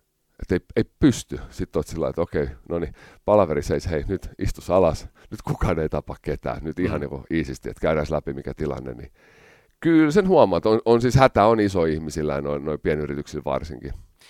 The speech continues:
Speaker 2: Tästä saadaan hyvä aasinsilta nyt tähän meidän varsinaiseen aiheeseen, mihin nyt, ö, lähet-, lähdettiin vähän niin kuin, äh, nurkan ka-, nurkan kautta, elikkä, äh, vuoden nuori johtaja kilpailuun.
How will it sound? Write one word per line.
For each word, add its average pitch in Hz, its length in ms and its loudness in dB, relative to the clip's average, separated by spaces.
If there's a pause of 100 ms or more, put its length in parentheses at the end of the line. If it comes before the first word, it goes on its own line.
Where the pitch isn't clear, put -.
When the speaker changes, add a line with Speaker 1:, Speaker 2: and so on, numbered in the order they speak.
(240)
Speaker 2:
Tästä 139 220 -6
saadaan 127 300 -2
hyvä 139 240 -4
aasinsilta 120 480 -4
nyt 117 140 -8
tähän 120 160 -4
meidän 123 200 -6
varsinaiseen 110 640 -4
aiheeseen, 104 540 -8
mihin 107 260 -10
nyt, 110 180 -12
ö, 110 200 -8
lähet-, 110 220 -10 (160)
lähdettiin 120 560 -6
vähän 127 180 -2
niin 123 80 -10
kuin, 120 180 -12 (380)
äh, 85 80 -14 (360)
nurkan 139 460 -2
ka-, - 220 -6
nurkan 160 340 -4
kautta, 143 360 -2
elikkä, 120 260 -8
äh, - 720 -8
vuoden 139 300 -2
nuori 139 300 -4
johtaja 104 560 -8 (540)
kilpailuun. 101 800 -8